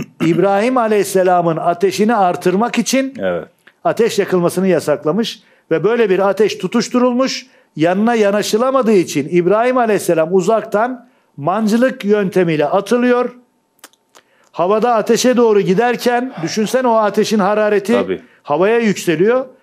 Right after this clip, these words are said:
Speaker 1: Onu nasıl hissedersin? Ve geliyor Cebrail Aleyhisselam, "Ey İbrahim, Rabbinin selamı var. Sana diyor ki bir şey istiyor mu benden?" Cebrail Aleyhisselam soruyor. İbrahim Aleyhisselam ne diyor? "Rabbim benim bu halimi biliyor mu?" "Biliyor." diyor.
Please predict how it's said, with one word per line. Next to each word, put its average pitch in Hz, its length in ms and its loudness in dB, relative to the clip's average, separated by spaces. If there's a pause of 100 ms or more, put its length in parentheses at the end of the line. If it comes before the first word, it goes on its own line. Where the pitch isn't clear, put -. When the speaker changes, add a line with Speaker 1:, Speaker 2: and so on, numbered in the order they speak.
(260)
Speaker 1:
Onu 202 240 0
nasıl 240 240 0
hissedersin? 202 800 0
Ve 180 100 2
geliyor 190 300 2
Cebrail 175 460 2
Aleyhisselam, 151 640 0
"Ey 170 240 2
İbrahim, 139 680 -2 (500)
Rabbinin 156 400 -2
selamı 156 540 0
var. 170 280 -2 (400)
Sana 170 420 -2
diyor 202 200 2
ki 127 400 -4 (160)
bir 165 140 0
şey 180 300 0
istiyor 170 420 -2
mu 131 140 -4
benden?" 110 400 -4 (600)
Cebrail 139 480 0
Aleyhisselam 156 460 0
soruyor. 156 440 -2 (540)
İbrahim 170 380 0
Aleyhisselam 185 520 0
ne 202 120 0
diyor? 185 140 2
"Rabbim 170 320 0
benim 185 220 0
bu 180 120 2
halimi 180 380 0
biliyor 202 260 0
mu?" 202 260 -8 (300)
"Biliyor." 139 400 -2
diyor. 110 200 -4